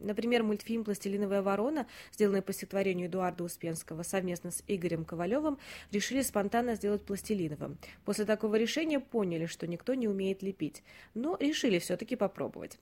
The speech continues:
В итоге Игорь Ковалев слепил дворника и ворону, однако другими персонажами занялась Елена Косарева,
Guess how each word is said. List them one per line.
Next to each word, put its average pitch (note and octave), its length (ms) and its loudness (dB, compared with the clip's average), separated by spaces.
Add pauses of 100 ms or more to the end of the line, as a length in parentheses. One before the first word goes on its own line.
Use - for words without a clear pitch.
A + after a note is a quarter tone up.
В F#3+ 100 -6
итоге C#4+ 320 2
Игорь G#3 300 0
Ковалев G3 480 0
слепил G3+ 320 -2
дворника F#3 500 -2
и G#3 60 2
ворону, - 520 -4
однако F#3+ 380 0
другими F#3 360 -4
персонажами G#3+ 720 -2 (100)
занялась F#3 600 -4
Елена G3 420 0
Косарева, F3 580 -4